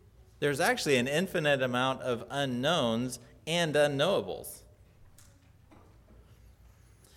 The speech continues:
How many of us can tell how many atoms there are right here in this room? Right here in this body? That is a, an unknowable, right? We will never know this.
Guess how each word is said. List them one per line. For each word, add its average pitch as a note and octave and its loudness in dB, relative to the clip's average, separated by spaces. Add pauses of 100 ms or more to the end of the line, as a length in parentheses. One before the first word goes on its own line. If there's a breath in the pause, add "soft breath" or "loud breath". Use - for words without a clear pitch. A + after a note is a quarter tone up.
(240 soft breath)
How F3 -2
many G3 2
of F3 4
us F3+ 4
can D#3+ -2
tell D#3 2
how D#3 0
many D#3+ 0
atoms C#3 2
there B2+ 4
are B2 4
right B2 0
here B2 0
in A#2+ 0
this A#2 -4
room? G2 -4 (1200)
Right C#3+ 4
here E3 4
in D#3+ 2
this C#3+ -2
body? B2 -2 (1400)
That G3+ 2
is E3+ 0 (380)
a, D3 2 (260)
an C3 -4 (100)
unknowable, D#3 -2 (480)
right? C#3 -2 (880)
We C#3+ 2
will F3+ 4
never D#3+ 2
know D#3 2
this. - -6